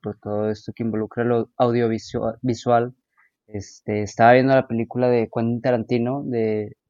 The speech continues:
de Hateful Eight, o Los Ocho Más Odiados, y me llamó mucho la atención que en los primeros minutos, pues, es pura fotografía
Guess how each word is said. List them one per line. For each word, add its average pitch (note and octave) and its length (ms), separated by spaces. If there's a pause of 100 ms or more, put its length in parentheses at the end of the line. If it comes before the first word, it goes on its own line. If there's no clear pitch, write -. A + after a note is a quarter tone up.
(180)
de A#2 140
Hateful C#3 480
Eight, D3+ 240 (240)
o A2 280
Los A2 140
Ocho A#2+ 220
Más B2 200
Odiados, B2+ 520 (640)
y A#2+ 640
me B2 160
llamó B2 180
mucho C3 280
la D3+ 80
atención C#3 480 (140)
que A#2 260
en A#2 100
los A2+ 140
primeros A#2 280
minutos, C3 680
pues, G#2+ 300
es G2 460
pura A#2+ 500
fotografía A2+ 800